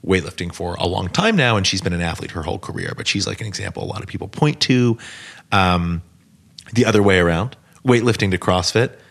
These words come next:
Matt Fraser is, like, the, the key example there, right? Uh, someone who was a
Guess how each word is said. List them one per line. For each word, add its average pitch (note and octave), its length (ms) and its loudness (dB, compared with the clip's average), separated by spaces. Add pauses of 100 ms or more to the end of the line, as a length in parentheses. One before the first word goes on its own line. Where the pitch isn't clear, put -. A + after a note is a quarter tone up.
(760)
Matt G#2 280 0
Fraser F#2+ 540 -2
is, F#2 180 0
like, E2 240 -4
the, D#2 340 -6 (840)
the F#2 120 -6
key F2+ 400 -2 (220)
example E2 420 -4
there, - 300 -12
right? E2 420 -6
Uh, F2 160 -6
someone F2+ 260 -2
who F2+ 120 0
was E2 160 0
a D#2+ 160 -4